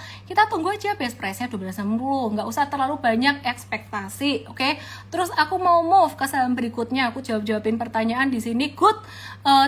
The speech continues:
trending topiknya berubah nih, P T B A. Nggak ada yang nanya I T M G toh. Hari ini I T M G naik bagus banget. Naiknya cakep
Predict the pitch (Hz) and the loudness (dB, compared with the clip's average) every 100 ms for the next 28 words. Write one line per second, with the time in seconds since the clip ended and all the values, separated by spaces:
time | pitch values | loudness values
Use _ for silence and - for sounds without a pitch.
0 | 277 285 285 311 330 320 330 339 339 359 | 2 0 2 0 2 0 0 -4 0 0
1 | 311 269 277 311 320 330 320 220 - 247 | 0 -4 0 2 0 0 -2 -2 -4 -6
2 | 254 254 254 247 220 240 220 220 233 381 | -6 -6 -6 -2 0 2 0 0 -2 -2
3 | 415 349 285 262 226 208 220 214 214 190 | -2 0 0 -2 -4 -4 -4 -4 -4 -6
4 | 170 160 - - - 240 254 277 294 277 | -8 -14 -18 -20 -6 -4 0 0 -2 0
5 | 240 247 240 226 220 220 196 190 202 - | 0 0 -2 0 -2 -2 -8 -6 -8 -6
6 | 185 175 175 - - - - - - - | -6 -6 -10 -16 -20 -18 -18 -18 -18 -10
7 | 247 240 254 262 254 254 247 | -2 -2 0 -2 0 0 0